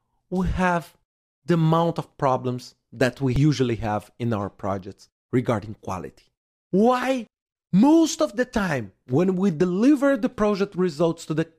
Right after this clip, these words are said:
customer, the customer say, "Oh, this wasn't exactly what I was expecting for," and something like that. Why we face this kind of trouble? And the answer for that, quality requirements.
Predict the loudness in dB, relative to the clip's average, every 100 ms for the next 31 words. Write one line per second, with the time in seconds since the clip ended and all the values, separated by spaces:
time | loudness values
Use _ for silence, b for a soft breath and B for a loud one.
0 | _ -6 -6 -4 -6 -6 _ _ -4 -2
1 | 0 -4 0 -4 0 0 0 _ _ _
2 | 2 2 2 0 -2 0 2 2 2 0
3 | -2 -2 -2 -2 -2 -2 0 0 0 -2
4 | -2 -4 -4 -10 -8 -8 -8 -8 -12 -4
5 | 0 2 0 -4 _ -6 -6 -2 -4 -4
6 | -2 -2 -2 -4 -8 -10 _ _ _ 2
7 | 6 6 6 2 0 -4 _ 0 2 0
8 | 0 -2 -2 -6 -12 -10 -6 -4 -4 -6
9 | -10 -6 -6 -6 -18 _ _ _ _ 0
10 | 2 2 -2 -2 0 0 0 -2 -2 -4
11 | -2 -2 -4 _ _ _ _ _ -4 0
12 | 0 -2 -8 -12 -16 _ _ -8 -8 -8
13 | -6 -4 -4 -10 -20 _ -20 -20